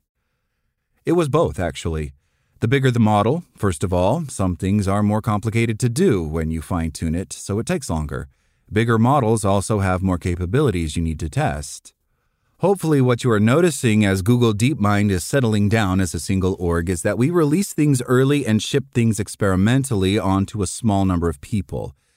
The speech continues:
See what our trusted early testers are going to tell us,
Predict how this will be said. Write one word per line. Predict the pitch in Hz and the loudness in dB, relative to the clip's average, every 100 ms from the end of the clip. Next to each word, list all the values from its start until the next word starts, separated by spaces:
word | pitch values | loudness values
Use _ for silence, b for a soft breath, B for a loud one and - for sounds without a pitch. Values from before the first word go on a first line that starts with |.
| _ | _
See | - 117 | -6 -2
what | 107 101 | 2 2
our | 92 90 | 2 0
trusted | - 117 - 110 101 107 | -2 -4 -2 -2 -2 -2
early | 107 98 95 | -2 0 -2
testers | 107 90 - 92 87 | -2 -4 -2 -2 -2
are | 87 | -2
going | 87 85 | -2 -4
to | 101 | -4
tell | - 76 | -6 -6
us, | 87 - | -6 -8